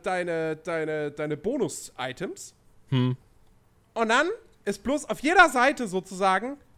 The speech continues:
Speaker 1: dieser Text, der auf der ersten Seite in Englisch ist,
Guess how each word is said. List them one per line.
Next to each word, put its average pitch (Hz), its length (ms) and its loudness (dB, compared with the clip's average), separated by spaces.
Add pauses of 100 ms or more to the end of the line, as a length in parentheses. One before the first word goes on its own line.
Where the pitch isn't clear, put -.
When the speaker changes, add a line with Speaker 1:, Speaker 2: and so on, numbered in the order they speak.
(340)
Speaker 1:
dieser 214 220 2
Text, - 500 -4 (180)
der 190 100 2
auf 185 40 -2
der 233 140 2
ersten 311 260 0
Seite 254 200 2
in 254 60 -4
Englisch 285 320 -2
ist, 247 280 -4